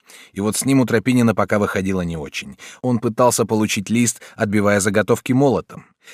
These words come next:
Листы выходили неоднородными по структуре. На разогрев тратилось много древесного угля, а на работу много человека часов. И всё равно опытная банка получалась такой толщины,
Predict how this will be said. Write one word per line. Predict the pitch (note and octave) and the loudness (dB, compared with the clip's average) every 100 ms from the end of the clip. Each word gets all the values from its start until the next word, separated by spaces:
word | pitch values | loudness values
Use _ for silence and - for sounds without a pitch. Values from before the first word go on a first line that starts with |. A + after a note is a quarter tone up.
| - | -2
Листы | D3 C#3 E3 D#3 | 0 0 -2 -2
выходили | C3+ C3 C3 C3 | 0 0 2 2
неоднородными | C3 A#2 B2 B2 C3+ A#2+ A#2 | 2 2 2 2 2 2 0
по | G#2+ | 0
структуре. | G#2+ - G2+ - G2+ D#2 C#2+ - - - | -4 -6 -8 -4 -4 -4 -6 -14 -18 -4
На | D#3 | 0
разогрев | D3 C3+ A#2 A#2 B2+ G#2+ | 2 2 0 2 2 0
тратилось | - A#2 A2+ A2+ A2 | 0 -2 0 -2 -2
много | A2+ B2+ B2 | 0 0 0
древесного | B2 B2+ B2 B2 A#2+ | 0 0 0 0 2
угля, | B2 B2 C3+ C#3+ - - | 2 4 4 2 0 -6
а | C#3+ | -2
на | D3 | 2
работу | C#3+ C3+ D3 C#3+ | 2 2 0 2
много | C3+ C3 C3 A#2 | 0 2 0 -2
человека | B2 A#2 A#2 A2+ | 0 0 0 -2
часов. | A2 A2 - F#2 - - - - | -6 -6 -6 -8 -10 -20 -20 -6
И | C3 | -2
всё | - - A#2+ | 0 0 0
равно | A#2+ A2+ G#2+ - | 0 2 0 -2
опытная | G2 F#2+ F2 F2+ F2 | -4 -4 -4 -4 0
банка | G#2 G#2+ G2+ | 2 0 -2
получалась | F2+ F#2 F#2+ - G2+ F#2 - | -4 -4 -2 -2 -2 -2 -4
такой | G2 - F#2+ | -6 -4 -4
толщины, | - E2+ - F#2+ A#2+ B2 | -4 -6 -4 -2 0 -2